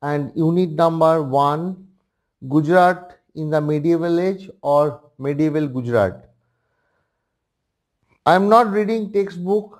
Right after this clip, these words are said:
I am reading the summary of this chapter, and you will understand when you read your textbook. Let's start your study. In the medieval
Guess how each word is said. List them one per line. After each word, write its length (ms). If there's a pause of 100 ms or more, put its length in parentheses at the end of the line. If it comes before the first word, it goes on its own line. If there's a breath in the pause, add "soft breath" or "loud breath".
(140)
I 140
am 80
reading 360
the 120
summary 460
of 220
this 220 (840)
chapter, 640 (1400)
and 320
you 120
will 180
understand 720 (240)
when 260
you 380 (100)
read 280
your 400 (140)
textbook. 720 (1000)
Let's 300
start 300 (260)
your 320
study. 520 (1900)
In 160
the 140
medieval 600